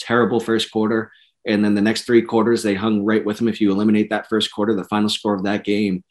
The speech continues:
is thirty-five thirty-three. And so they were right there with the top five team. They had a good half against Weber. They were down by ten at halftime, and then the offense kind of fell apart, and Weber pulled away. But once again, that's another top five team. So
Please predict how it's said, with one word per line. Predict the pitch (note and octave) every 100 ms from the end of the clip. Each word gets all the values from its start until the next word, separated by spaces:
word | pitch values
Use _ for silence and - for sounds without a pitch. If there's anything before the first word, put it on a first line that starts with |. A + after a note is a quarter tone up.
| _ _ -
is | G#2+
thirty-five | - B2 A#2 A2+
thirty-three. | A2 G2+ - F#2 E2 - _ _ _
And | G#2 G2
so | A2
they | A2+
were | G2+
right | A#2+ A2+
there | A2+
with | G2+
the |
top | F#2+ G#2 -
five | G#2+ G2
team. | - G#2 G2+ G2+ _ _ _ _ _ A2+
They |
had | G#2+
a | F#2+
good | B2
half | G#2 G#2+ A2 A2
against | G#2 -
Weber. | G#2 G#2 G#2+ G#2+
They | G2
were | F#2+
down | G2 G2
by | F#2+ F#2+
ten | - A2
at | G2+
halftime, | A2 G#2+ A2 G#2 G2
and | F#2+
then | F#2 E2+ _ _ _
the | G#2+
offense | G2 G#2+ G2+
kind | G#2 G#2
of |
fell | G#2+ G#2 G2+
apart, | - G#2 G#2+ G#2+
and | F#2+ G2+
Weber | G2+ G2
pulled | A2 G2+
away. | F#2+
But | F2+
once | F#2+ G2
again, | G2+ G2
that's | G2 G2+
another | F#2+
top | F#2+ G2 -
five | G2 F#2+
team. | A2+ G#2
So | F#2 G2 F#2